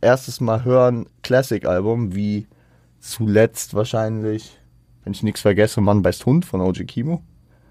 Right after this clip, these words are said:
was vor anderthalb Jahren kam. Äh, aber es ist auch kein Flop-Album, äh, wo ich direkt sage, das wird nix und ich hab gar keinen Bock auf das Album. Nein, ich, ich hab immer Spaß, mich mit dem Album auseinanderzusetzen.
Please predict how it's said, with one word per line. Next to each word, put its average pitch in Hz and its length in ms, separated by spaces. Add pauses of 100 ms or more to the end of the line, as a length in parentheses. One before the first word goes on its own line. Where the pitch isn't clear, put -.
(200)
was - 160
vor - 120
anderthalb 98 340
Jahren 101 220
kam. 135 280 (460)
Äh, 107 400 (160)
aber 113 440
es - 140
ist - 360
auch 95 240
kein 127 420
Flop-Album, 104 880
äh, 92 440 (440)
wo 98 120
ich 90 80
direkt 101 260
sage, 95 260
das 90 180
wird 95 180
nix 90 220
und - 140
ich 92 100
hab 95 120
gar 92 120
keinen 90 160
Bock 90 160
auf - 80
das - 160
Album. 87 340 (200)
Nein, 139 220
ich, - 180
ich - 260
hab 98 180
immer 156 200
Spaß, 127 360
mich 117 200
mit 101 140
dem 98 100
Album 98 240
auseinanderzusetzen. 120 880